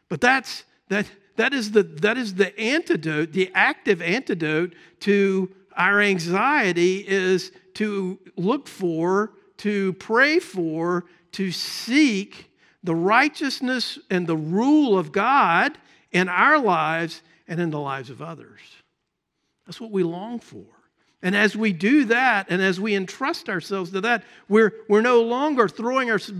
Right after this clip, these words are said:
ourselves back upon ourselves for our own resources or our own wits or our own ability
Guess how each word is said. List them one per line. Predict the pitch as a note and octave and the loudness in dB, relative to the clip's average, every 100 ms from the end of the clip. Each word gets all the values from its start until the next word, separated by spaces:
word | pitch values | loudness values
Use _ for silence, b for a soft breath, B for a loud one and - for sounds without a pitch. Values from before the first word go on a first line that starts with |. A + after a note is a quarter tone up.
| - | -2
ourselves | F#3 F#3+ A3 E3+ | -2 0 -4 -4
back | F3+ A3+ B3+ | 0 0 0
upon | A3 G#3 G3 | -2 -2 -2
ourselves | F3+ A3 F#3+ | -2 -2 -4
for | G3+ | -2
our | F#3+ | -2
own | G#3+ A#3 A3 | 0 0 0
resources | A3+ A#3 A#3 A3 F#3 G3 F3+ | -2 -4 -2 -2 0 -6 -4
or | F3 | -2
our | F3+ F#3+ | 0 -2
own | G#3+ A#3+ B3 F#3+ B B | -4 -2 -2 -2 B B
wits | F#3+ A3+ G#3+ - | 0 2 2 -2
or | G3+ F#3 | 0 0
our | G#3 | 0
own | A#3 B3 | -2 0
ability | F3+ G#3+ A#3+ G3+ F3+ F3 | 4 4 4 4 2 0